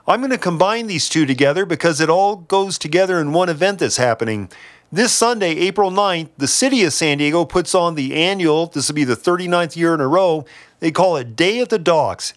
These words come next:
It's down at the Sport Fishing Landings in San Diego on Point Loma.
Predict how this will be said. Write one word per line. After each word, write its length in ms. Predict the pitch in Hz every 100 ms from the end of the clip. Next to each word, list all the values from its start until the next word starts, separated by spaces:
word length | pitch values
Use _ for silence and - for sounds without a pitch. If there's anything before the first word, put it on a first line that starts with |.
| _
It's 200 | 156 143
down 260 | 156 190 226
at 80 | 175
the 60 |
Sport 380 | 135 - 190 202
Fishing 340 | 185 165 160 139
Landings 440 | 139 143 160 131
in 80 | 123
San 260 | - 160
Diego 540 | 147 151 185 156 139 135
on 160 | 127
Point 300 | 113 170 165
Loma. 440 | 139 160 156 123